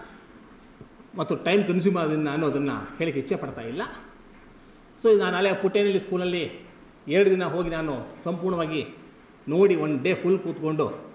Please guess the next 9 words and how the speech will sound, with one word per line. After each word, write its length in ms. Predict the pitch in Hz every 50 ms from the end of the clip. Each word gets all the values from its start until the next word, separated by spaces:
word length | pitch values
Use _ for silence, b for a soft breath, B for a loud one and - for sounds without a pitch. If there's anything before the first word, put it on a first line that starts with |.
| - -
ಇದ್ರ 140 | 156 151 151
ಬಗ್ಗೆ 260 | 135 151 151 156 175
ನಾನು 420 | 156 156 151 139 120 107 95 - -
ಸಂಪೂರ್ಣವಾಗಿ 600 | 143 160 185 185 - 180 175 165 165 160 147 131
ವಿವರವಾಗಿ 600 | 139 156 170 170 165 160 156 147 143 151 131 - B B B B B B -
feedback 420 | 185 208 208 196 202 196 196 -
ತೆಗೆದುಕೊಂಡು 420 | 170 170 170 - - 165 165 156
feedback 340 | 147 165 165 165 165 156 -
ಕೊಟ್ಟಿರೋದ್ರಿಂದ 580 | 175 175 165 214 208 196 175 156 160 170 185